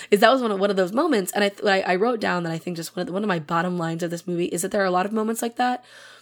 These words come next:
of Stormy walking into, uh, through the window and disappearing into butterflies, and certain lines that are just really goofy, and the cliches of, like,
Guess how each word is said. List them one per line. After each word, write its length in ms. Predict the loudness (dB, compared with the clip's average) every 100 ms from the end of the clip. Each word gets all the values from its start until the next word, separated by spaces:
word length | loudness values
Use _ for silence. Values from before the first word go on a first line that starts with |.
| _ _ -4
of 340 | 0 0 -2 -12 -10
Stormy 680 | -8 -6 -6 -4 -6 -6 -12 -20 -20 _ -14
walking 760 | -4 -2 -2 -2 -6 -6 -4
into, 600 | -6 -6 -2 0 0 -2 -4
uh, 140 | -6 -6
through 260 | -4 0 2
the 120 | 2
window 420 | 2 0 0 -2
and 200 | -4 -2
disappearing 520 | -2 -2 -4 -4 -4
into 160 | -2 -2
butterflies, 560 | 0 0 0 -2 -2 -8 -18 -20 -6
and 140 | -4 -2
certain 460 | -2 -2 -2 -2 0
lines 600 | 0 0 0 -2 -4 -2
that 100 | -2
are 80 |
just 220 | -2 -2 2
really 180 | 2
goofy, 480 | 0 0 -2 0 0
and 140 | 0 -4
the 40 |
cliches 680 | -2 -2 0 2 2 2 0
of, 100 | -4
like, 320 | -4 -4